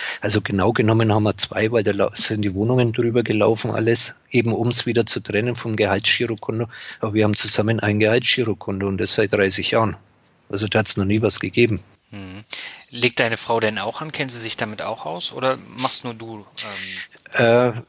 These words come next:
Speaker 1: meine Frau ist die bessere Anlegerin als ich. Also
Speaker 2: <laughs>
Speaker 1: sie,
Speaker 2: Okay.
Speaker 1: sie hat auch ein kleines Depot, wo, äh, sagen wir, wir, wir haben zwar gemeinsame Kasse,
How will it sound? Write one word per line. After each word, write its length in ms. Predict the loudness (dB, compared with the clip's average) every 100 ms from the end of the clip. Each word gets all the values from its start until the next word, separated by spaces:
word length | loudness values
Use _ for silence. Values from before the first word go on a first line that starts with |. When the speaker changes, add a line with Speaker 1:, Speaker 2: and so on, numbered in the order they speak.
| _
Speaker 1:
meine 500 | -8 -2 0 2 0
Frau 540 | 0 0 2 2 -2 -6
ist 680 | 0 2 2 0 -4 -8 -6
die 120 | -2
bessere 480 | 0 2 4 2 2
Anlegerin 640 | -2 -2 -2 0 0 0
als 280 | 0 0 0
ich. 220 | -2 -4 -4
Also 240 | -2 -2 -2 -10
Speaker 2:
<laughs> 180 | -12 -2
Speaker 1:
sie, 320 | 2 4 2
Speaker 2:
Okay. 140 | -2 -16 _
Speaker 1:
sie 320 | -6 -2 2 2
hat 220 | 0 -2
auch 160 | -2
ein 100 | -4
kleines 480 | 0 0 0 -2 -6
Depot, 400 | -8 -10 -10 -10 -12 -20 _ _ _ _ _ _ -8 -4
wo, 400 | -4 -2 -2 -4 -6
äh, 180 | -6 -8 -6
sagen 300 | 0 2 4
wir, 280 | 4 4 -2
wir, 180 | -4 0
wir 200 | 2 2
haben 100 | 2
zwar 220 | 2 2
gemeinsame 580 | 2 0 2 2 0 -2
Kasse, 360 | 0 2 2